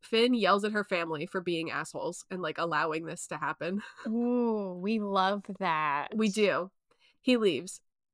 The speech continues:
Speaker 1: Olive is crushed and feels guilty for not sharing.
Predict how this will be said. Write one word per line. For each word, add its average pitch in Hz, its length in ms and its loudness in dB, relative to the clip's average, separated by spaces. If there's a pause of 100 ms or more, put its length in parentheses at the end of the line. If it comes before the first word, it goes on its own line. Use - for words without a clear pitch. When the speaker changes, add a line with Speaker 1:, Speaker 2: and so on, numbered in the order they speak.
(160)
Speaker 1:
Olive 247 300 6
is 247 120 2
crushed - 400 -2
and 196 140 -2
feels 196 240 2
guilty 185 300 0
for 185 120 -4
not 175 200 -4
sharing. 139 340 -6